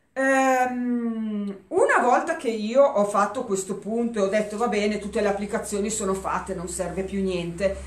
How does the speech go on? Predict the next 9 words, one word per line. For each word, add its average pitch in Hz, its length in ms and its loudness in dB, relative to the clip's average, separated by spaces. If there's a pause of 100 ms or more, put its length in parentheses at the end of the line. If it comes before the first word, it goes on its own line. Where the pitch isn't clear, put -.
(140)
eh, 185 400 4
e 233 120 10
non 233 180 6
aggiungiamo 208 560 0
più 190 240 -4
niente", 165 500 -6 (300)
io 254 320 2 (100)
ho 240 160 4
preso 170 560 -2